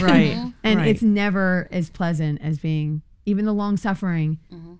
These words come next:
Speaker 3: If you're left to your own devices, long suffering,
Speaker 1: Yep.
Speaker 3: what hope is that?
Speaker 1: Right.
Speaker 3: And that always comes.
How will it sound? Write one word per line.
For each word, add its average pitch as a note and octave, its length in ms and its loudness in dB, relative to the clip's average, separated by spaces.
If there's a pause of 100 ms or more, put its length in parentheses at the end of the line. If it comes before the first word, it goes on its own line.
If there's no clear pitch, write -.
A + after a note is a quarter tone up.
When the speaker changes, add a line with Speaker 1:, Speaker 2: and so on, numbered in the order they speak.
(380)
Speaker 3:
If F3+ 100 -2
you're G3 140 -2
left - 160 -8
to G#3 60 -6
your G3+ 100 -4
own G3 60 0
devices, G3 380 -4
long F#3+ 200 -4
suffering, F3+ 540 -6 (340)
Speaker 1:
Yep. F3 240 -6 (240)
Speaker 3:
what A3+ 160 -4
hope A#3 200 -4
is A3 120 -4
that? B3 360 -2 (460)
Speaker 1:
Right. E3 360 -6 (840)
Speaker 3:
And G3 120 0
that A3 120 0
always C4+ 280 -2
comes. D#4 580 -2